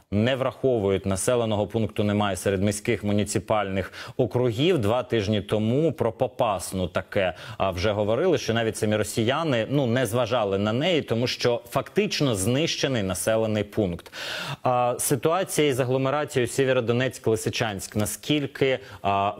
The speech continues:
от ця агломерація, наскільки серйозно вона постраждала, як там,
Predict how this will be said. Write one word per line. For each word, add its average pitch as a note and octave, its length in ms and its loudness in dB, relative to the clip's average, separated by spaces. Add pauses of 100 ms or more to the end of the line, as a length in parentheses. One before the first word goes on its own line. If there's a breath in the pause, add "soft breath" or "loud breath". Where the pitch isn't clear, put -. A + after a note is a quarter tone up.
от A2+ 220 -2
ця C3+ 300 0
агломерація, G#2 960 0
наскільки G#2+ 460 0
серйозно A2+ 640 0
вона F#2+ 180 0
постраждала, F2+ 760 -2
як A#2 340 -2
там, A#2 340 -2